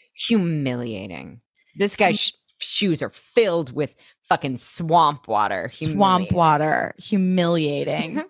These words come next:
Speaker 1: <laughs>
Speaker 2: Meanwhile, freak show theater guy, Pritchard,
Speaker 1: Oh,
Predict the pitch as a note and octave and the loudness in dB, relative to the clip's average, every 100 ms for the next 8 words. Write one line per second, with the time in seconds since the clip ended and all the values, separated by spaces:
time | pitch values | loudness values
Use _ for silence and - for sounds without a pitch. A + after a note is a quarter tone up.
0 | _ _ A3+ A3+ D4 B3 G#3 - A#3 A3 | _ _ -2 2 4 4 4 2 -2 0
1 | C#4+ A#3 - F3+ E3+ D#3+ D#3 D#3+ A3 G#3 | 0 0 0 0 2 2 2 0 -2 2
2 | B3 A3+ B3 E4+ | 4 4 2 0